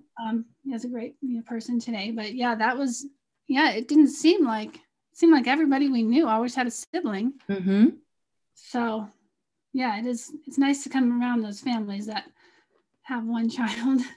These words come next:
Speaker 2: Mm-hmm.
Speaker 1: Makes you feel like you, I feel like I fit in, or, you know.
Speaker 2: Yeah.
Speaker 1: Not to put down anybody that has more
Speaker 2: Oh,
Speaker 1: than
Speaker 2: gosh, no,
Speaker 1: because you guys
Speaker 2: no.
Speaker 1: are wonderful, and I respect you so much. I
Speaker 2: Oh,
Speaker 1: love you.
Speaker 2: absolutely. But I mean, even those people that have more than one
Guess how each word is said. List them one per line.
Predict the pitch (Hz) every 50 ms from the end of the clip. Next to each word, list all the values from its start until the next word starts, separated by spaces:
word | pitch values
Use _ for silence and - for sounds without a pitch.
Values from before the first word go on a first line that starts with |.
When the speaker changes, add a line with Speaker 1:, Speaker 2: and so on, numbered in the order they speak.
| - 226
Speaker 2:
Mm-hmm. | 226 220 208 190 214 214 208 214 240 302
Speaker 1:
Makes | 285 277 262 - - -
you | - -
feel | - 294 262
like | 254 247 233 -
you, | 247 226 -
I | 233 254 240
feel | 233 285 254
like | 226 214
I | 220 220
fit | - - 226 214
in, | 214 214 214 233 254 226
or, | 202 202 214
you | 226 240 247 233
know. | 208 196 202 226 240 240
Speaker 2:
Yeah. | 466 466 403 262 202 175 170 - - _ _ _ _ _ _ _ _ _ - - -
Speaker 1:
Not | 269 294 294 277 277
to | - 285
put | - 302 277 254
down | 269 285 285 254 247
anybody | 247 262 262 254 254 247 240 233
that | 240 240 233
has | 240 247 233 233 247
more | 262 277 220
Speaker 2:
Oh, | 208
Speaker 1:
than | 208 226
Speaker 2:
gosh, | 208 175 175 196 190 - -
no, | 185 175 170 165 240 247
Speaker 1:
because | - - 269 - -
you | 277 277
guys | 294 285 285
Speaker 2:
no. | 311
Speaker 1:
are | 277
wonderful, | 269 262 262 269 254 247 294 277
and | 262 247
I | 240
respect | 233 233 - - 254 240 240 -
you | 240
so | 220 - 247
much. | 240 233 220 226 -
I | 220
Speaker 2:
Oh, | 254 269 254
Speaker 1:
love | 240
you. |
Speaker 2:
absolutely. | 220 208 208 208 - - - 208 180 185 175 139 - 156 160 165 160 - _ _ - - - _ -
But | 370 320 294
I | 285 285
mean, | 277 277 269
even | 269 277 277 277 269 247 240
those | 226 247 262 277 277
people | - - 269 254 - 214
that | 208 185
have | 196 208 202 196
more | 202 202 202 202 202
than | 196 202 185 180
one | 180 196 233 226 196 190 208 214